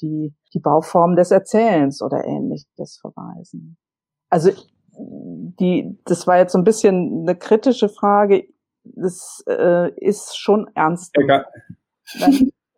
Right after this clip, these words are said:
Speaker 2: Naja, es war, äh, nicht kritisch, also sagen wir, oder nochmal anders gewendet, weil wir haben uns darüber unterhalten, ähm, dass eben dicht, äh, aufeinander liest, diese Aufsätze, auch den Eindruck, dass es schon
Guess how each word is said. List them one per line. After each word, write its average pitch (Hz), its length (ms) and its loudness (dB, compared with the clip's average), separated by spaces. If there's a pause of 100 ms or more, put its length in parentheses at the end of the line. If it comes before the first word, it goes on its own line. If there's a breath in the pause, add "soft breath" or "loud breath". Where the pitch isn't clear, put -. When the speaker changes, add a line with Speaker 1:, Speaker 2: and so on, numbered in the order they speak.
Speaker 2:
Naja, 170 300 4
es 127 140 0
war, 147 80 4
äh, - 360 -4
nicht - 380 -14 (440)
kritisch, 180 380 -6
also 139 160 -2
sagen 139 200 -2
wir, 135 60 -6
oder - 220 -8
nochmal 135 280 0
anders 175 320 -2
gewendet, 127 360 -4
weil 127 120 -6
wir 135 60 0
haben 135 80 -2
uns 135 120 -12
darüber 139 160 -6
unterhalten, 139 540 -4
ähm, 131 260 0
dass 135 220 -6 (160)
eben 135 260 -6
dicht, - 380 -6
äh, 131 260 4
aufeinander 135 460 -2
liest, 170 320 -4
diese 139 180 -4
Aufsätze, 139 540 -4
auch 127 80 -6
den - 160 -10
Eindruck, 156 300 -2
dass 135 120 -6
es 123 120 -12
schon 147 240 -4